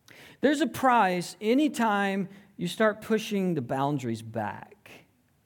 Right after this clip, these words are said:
I, I've seen a video, uh, come up in my Facebook feed a number of times. No, nobody's been able to confirm whether this is real or, or whether this is a spoof. But there's this video that,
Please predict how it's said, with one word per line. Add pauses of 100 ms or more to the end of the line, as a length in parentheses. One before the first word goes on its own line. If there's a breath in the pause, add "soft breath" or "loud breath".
(1300 soft breath)
I,
I've
seen
a
video,
uh, (420)
come
up
in
my
Facebook
feed
a
number
of
times.
No,
nobody's (340 loud breath)
been
able
to
confirm
whether
this (440 soft breath)
is
real
or,
or
whether
this
is
a
spoof. (840 soft breath)
But
there's
this
video
that,